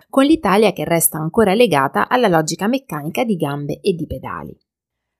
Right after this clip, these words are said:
Ma se volete sostenere la transizione elettrica del movimento, sappiate che la vostra scelta è sempre più ampia, perché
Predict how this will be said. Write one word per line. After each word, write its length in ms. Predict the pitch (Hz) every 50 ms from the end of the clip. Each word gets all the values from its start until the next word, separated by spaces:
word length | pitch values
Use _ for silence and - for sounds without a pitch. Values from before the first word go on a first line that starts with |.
| _ _ _
Ma 120 | 196 - -
se 220 | - - - 330 330
volete 380 | 302 214 185 190 214 214 190
sostenere 680 | 160 - 160 151 - - - 160 156 165 170 165 156 156
la 120 | 151 147 147
transizione 680 | - 156 151 147 143 - - - - 175 175 180 165
elettrica 640 | 147 151 165 170 160 - _ - 139 143 - 143 143
del 140 | 143 143 147
movimento, 720 | 156 156 156 156 156 156 151 143 135 139 160 - - 214
sappiate 460 | 208 - 320 320 - 277 208 180 -
che 100 | 180 -
la 60 | 208 240
vostra 280 | 262 262 - - 330
scelta 480 | 294 - - 285 285 277 - 277 - -
è 120 | - 214
sempre 520 | 208 - - - 165 156 160 170 - 170 160
più 160 | - - 143
ampia, 500 | 139 127 123 147 147 147 - - 151 139
perché 420 | - - 185 - - 196 - -